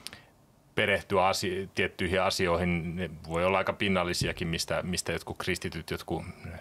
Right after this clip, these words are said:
näkökulmansa saa tämmöistä yleistä asioista ja toiset on asiantuntijoita ja siinä luontaisestikin on, on niinku helposti tämmöistä sitten erimielisyyttä ja muuta, mutta sen ei saisi hajottaa sitä kristittyjen yhteyttä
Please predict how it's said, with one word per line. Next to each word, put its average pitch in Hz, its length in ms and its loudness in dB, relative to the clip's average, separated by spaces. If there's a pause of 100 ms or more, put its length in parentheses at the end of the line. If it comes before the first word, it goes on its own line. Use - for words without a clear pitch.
(200)
näkökulmansa 85 640 0
saa 87 260 2
tämmöistä 82 500 0 (180)
yleistä 92 480 0
asioista 85 480 -2
ja 85 220 0
toiset 87 380 0
on 90 80 2
asiantuntijoita 85 920 0
ja 82 280 0 (280)
siinä 92 380 -2 (480)
luontaisestikin 110 760 2
on, 101 180 4 (180)
on 123 240 4
niinku 101 320 2 (720)
helposti 95 360 0
tämmöistä 87 440 -2
sitten - 440 -2 (560)
erimielisyyttä 90 720 0
ja 87 40 2
muuta, 92 240 0
mutta 85 240 -2
sen 120 240 4
ei 98 120 4
saisi - 400 0
hajottaa 98 480 2
sitä - 140 -4
kristittyjen 82 540 -4
yhteyttä - 440 -8